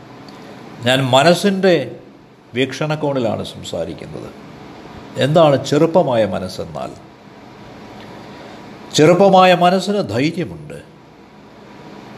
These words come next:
ചെറുപ്പമായ മനസ്സിന് ശ്രദ്ധിക്കാൻ ആവശ്യമായ ക്ഷമയുണ്ട്, ചെറുപ്പമായ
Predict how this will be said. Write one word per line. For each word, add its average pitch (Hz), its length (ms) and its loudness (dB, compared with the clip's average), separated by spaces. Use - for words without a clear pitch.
ചെറുപ്പമായ 190 680 6
മനസ്സിന് 160 560 0
ശ്രദ്ധിക്കാൻ 180 720 0
ആവശ്യമായ 175 680 0
ക്ഷമയുണ്ട്, 165 680 -8
ചെറുപ്പമായ 202 600 6